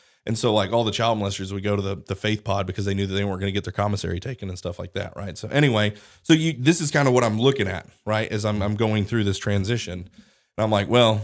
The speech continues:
I, you know, I don't wanna be perceived as weak or anything like that." Um, and so I go to my buddy Ramon, and Ramon was on the softball team. Charles, the softball team. He's this big, huge black dude, and he was a gangbanger who brought the, brought the blood gang from California to Colorado.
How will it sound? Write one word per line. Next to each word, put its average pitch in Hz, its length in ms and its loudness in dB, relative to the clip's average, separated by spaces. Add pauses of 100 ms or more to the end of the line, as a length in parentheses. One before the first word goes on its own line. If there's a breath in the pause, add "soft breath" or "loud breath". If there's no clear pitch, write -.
(140)
I, 120 100 2
you 110 140 0
know, 98 160 0
I 123 100 2
don't 120 100 4
wanna 110 140 2
be 101 180 0
perceived 107 460 -2
as 98 100 -4
weak 117 360 4
or 110 60 4
anything 107 260 2
like 98 220 -2
that." 117 500 2
Um, 101 480 0
and 110 120 -2
so 120 140 4
I 113 80 4
go 123 100 4
to 123 60 4
my 117 100 2
buddy 123 220 2
Ramon, 104 560 2 (840)
and 107 120 0
Ramon 113 260 4
was 110 140 2
on 107 120 4
the 95 60 0
softball 104 420 -2
team. 95 300 -4
Charles, 101 360 -2
the - 80 -6
softball 98 280 -2
team. 98 260 -2 (380 loud breath)
He's 127 160 -4
this 95 140 -6
big, 113 380 0
huge 113 300 -2
black 104 340 -2
dude, 95 140 -4
and 95 80 -6
he 110 80 -2
was 101 200 -4
a 95 160 -6 (200)
gangbanger 104 600 0
who 110 80 -2
brought 107 260 0
the, - 80 -10
brought 110 480 -4
the - 60 -12
blood 120 300 0
gang 104 240 0
from 104 120 -8
California 110 600 -2
to - 160 -14
Colorado. 98 640 -4